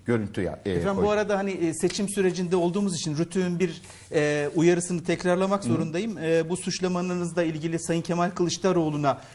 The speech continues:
Speaker 2: söz hakkı doğmuştur. İsterse yayınımıza
Speaker 1: Haluk Koç.
Speaker 2: bağlanabilir.
Speaker 1: Haluk Koç. Hemen o da bağlanabilir. Şimdi onu göstereceğim.
Speaker 2: Evet, ha, siz Kılıçdaroğlu dediniz. Ha,
Speaker 1: Kılıçdaroğlu
Speaker 2: Haluk
Speaker 1: dedim de.
Speaker 2: Evet.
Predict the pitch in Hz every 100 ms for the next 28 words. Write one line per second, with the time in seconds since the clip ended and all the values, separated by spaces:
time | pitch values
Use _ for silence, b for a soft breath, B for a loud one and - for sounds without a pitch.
0 | B 202 202 220 220 226 208 202 202 240
1 | - 233 - 196 185 202 202 196 196 220
2 | 196 190 185 175 143 117 - - - 147
3 | 165 165 131 95 240 240 202 156 117 107
4 | 95 90 82 78 76 - _ - - -
5 | - - - - - - 139 156 160 151
6 | - 156 123 190 - - 185 - 202 202
7 | 247 208 170 143 120 117 - 151 156 165
8 | 180 190 180 175 240 285 180 196 123